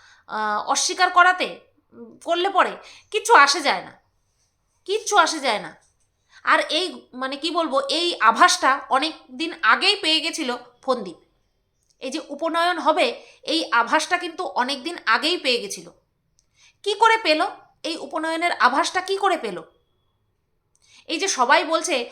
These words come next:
সৌমালি ডাকেনি, সৌমালি ডাকেনি, এরকমটা কি হতে পারে না যে হয়তো, আহ, খবর দেওয়া হয়েছিল, সেই কারণেই এরা তড়িঘড়ি করে বেরিয়ে গেছে, যাতে করে পুরো আঙুলটা সৌমালির দিকে ওঠে?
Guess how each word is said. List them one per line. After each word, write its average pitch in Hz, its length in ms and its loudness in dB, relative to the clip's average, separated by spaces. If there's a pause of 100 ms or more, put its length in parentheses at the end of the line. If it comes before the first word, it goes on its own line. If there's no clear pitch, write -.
(120)
সৌমালি 311 560 -2
ডাকেনি, 294 420 0
সৌমালি 262 480 -4
ডাকেনি, 175 440 -8 (1000)
এরকমটা 392 580 0
কি 381 140 -2
হতে 269 260 -4
পারে 311 260 4
না 370 200 0 (380)
যে 277 500 0 (140)
হয়তো, 294 640 2 (280)
আহ, 208 460 0
খবর 302 320 4
দেওয়া 254 320 8
হয়েছিল, 349 460 0 (140)
সেই - 340 0
কারণেই 311 540 4
এরা 302 220 2 (100)
তড়িঘড়ি 359 420 2
করে 370 220 0
বেরিয়ে 311 320 0
গেছে, 339 280 -2 (720)
যাতে 269 280 2
করে 349 180 0
পুরো 330 260 0
আঙুলটা 294 840 2
সৌমালির 269 520 -4
দিকে 349 200 -6
ওঠে? 359 260 -2